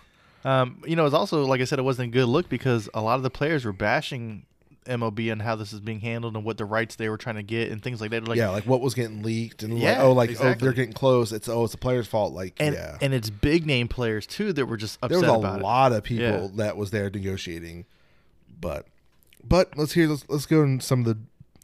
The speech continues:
Speaker 2: keynotes. Let's see. The C B T threshold is two thirty mil-, two hundred thirty million in twenty twenty-three, and it's gonna peak at two hundred forty-four in the final year of this current C B A.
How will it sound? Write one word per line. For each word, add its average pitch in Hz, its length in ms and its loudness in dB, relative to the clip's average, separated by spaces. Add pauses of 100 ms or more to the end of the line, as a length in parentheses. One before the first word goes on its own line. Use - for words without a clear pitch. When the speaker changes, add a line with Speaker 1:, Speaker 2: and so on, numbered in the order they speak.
(120)
Speaker 2:
keynotes. 123 640 2 (2000)
Let's 143 200 -2
see. 110 300 -2
The 101 160 -4
C 165 220 -4
B 160 140 -2
T 143 240 0
threshold 107 600 4
is 92 160 -4
two 160 320 0
thirty 123 500 0
mil-, 110 260 -2 (140)
two - 140 0
hundred 147 180 2
thirty 131 200 2
million 104 500 -2 (360)
in 101 120 -4
twenty 104 260 -2
twenty-three, 117 460 0
and 107 80 -2
it's 92 100 -8
gonna 98 140 -2
peak - 280 -4
at - 140 -10
two - 180 -2
hundred 123 160 2
forty-four 110 400 0
in 98 60 -2
the 90 60 -6
final 107 300 -2
year 101 200 0
of 95 80 -4
this 92 140 -14
current - 340 -8
C - 180 -12
B 87 180 -8
A. 90 280 -10